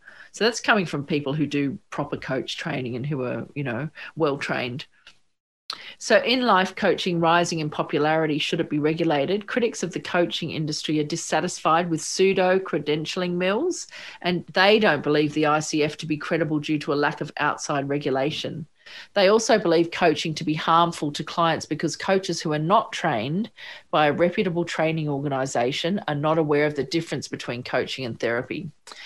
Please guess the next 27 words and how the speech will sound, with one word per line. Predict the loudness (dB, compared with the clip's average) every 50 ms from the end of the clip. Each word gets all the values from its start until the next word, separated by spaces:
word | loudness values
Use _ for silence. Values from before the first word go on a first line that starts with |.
| -16 -16 -16 -16
So | -8 -2 0 0
therefore | 2 4 4 4 4 4 4 2 2 2 2
providing | 0 0 2 4 4 4 4 2 0
substandard | -2 -2 0 0 0 0 -2 -4 -4 -2 -2 -2 -2 -2 -4 -6 -6 -6 -2
versions | 0 0 0 0 -2 -4 -8 -8 -8
of | -6 -2
both. | 0 0 0 0 -2 -4 -8 -14 -20 _ _ _ _ _ _ 0
Confidentiality | 4 4 4 4 2 0 2 0 0 0 0 0 2 2 4 4 2 2 2 0
and | 0 -2
adherence | -2 -2 0 0 2 2 0 -2 -4
to | -4 -6 -2 0
other | 0 2 2 0 0 -2
ethical | -2 -4 -4 -6 -6 -6
standards | -4 -4 -4 -4 -2 -2 -2 0 0 0 0 0 -2 -6 -10 -14 -14 -14 -16 -18 -18 -8 _
within | 0 0 2 2 0
the | 0 0
mental | 0 -2 -2 -2 -2 -4 -2
health | 2 2 2 2 2 0
arena | -2 0 0 0 0 0 0 -2 -4 -6 -10 _ _ _ -2
are | -2 0
also | 2 2 0 0 0 0 0 0 2
lacking | 2 0 0 -2 -4 -8 -10
for | -10 -12
coaches | -10 -4 -2 -2 -2 -2 -2 -4 -6 -6
who | -4 -4 -2 -2
are | -2 -2 -4
untrained. | -4 -4 -4 -4 -4 -4 -4 -4 -4 -4 -6 -8 -10 -12